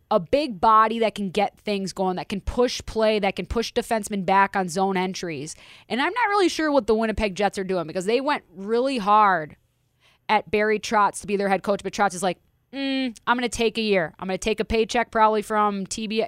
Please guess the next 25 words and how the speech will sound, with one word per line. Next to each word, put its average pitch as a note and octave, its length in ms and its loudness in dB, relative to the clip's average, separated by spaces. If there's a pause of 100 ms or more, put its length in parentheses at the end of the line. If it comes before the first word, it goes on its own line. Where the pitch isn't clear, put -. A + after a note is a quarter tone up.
T G#3+ 200 -6
N G#3 140 -4
T G#3+ 240 -6
and G3+ 160 -6
go G3+ 180 2
sit G#3 180 -4
at G#3 100 -2
a G3+ 60 -2
desk G3 280 -2
for G3 160 -2
a F3+ 80 2
year, F3+ 240 2 (280)
and G3+ 160 -2
we'll F#3+ 120 -2
see G#3+ 200 -6
where G3 180 0
we're F3+ 140 0
at." F3 200 0
And F#3+ 120 -8
so G#3+ 100 0
they G#3 120 2
instead A3 540 2 (260)
hired A3+ 420 0 (240)
Rick A3 220 2
Bowness, A3+ 760 2